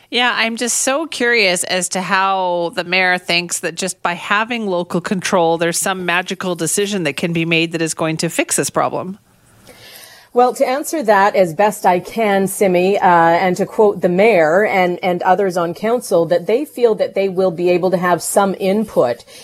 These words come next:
Speaker 2: in terms of deployment, where the resources go in the city.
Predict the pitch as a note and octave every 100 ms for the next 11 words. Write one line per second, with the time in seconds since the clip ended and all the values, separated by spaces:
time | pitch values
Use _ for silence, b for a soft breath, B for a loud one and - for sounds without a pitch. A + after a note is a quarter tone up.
0 | B F#3 F#3 - A3 G3+ E3+ F3 C#3 E3+
1 | - G3 G3 F#3+ C#3+ - G3 F#3 D#3+ G#3
2 | G#3+ A3+ G#3 F#3 F#3 E3+ F#3+ F#3+ F3 D3+
3 | F3 F3 E3+ E3 - A3 E3 B2